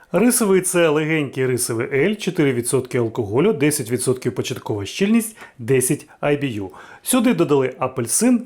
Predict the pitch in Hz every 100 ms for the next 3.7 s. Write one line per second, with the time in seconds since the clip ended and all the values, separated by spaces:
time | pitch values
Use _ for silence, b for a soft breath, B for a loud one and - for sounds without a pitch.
0 | - 135 131 127 160 175 B B _ 143
1 | 139 - 151 147 123 117 101 B B B
2 | 135 147 - - 135 131 127 123 104 -
3 | 131 156 202 247 247 240 233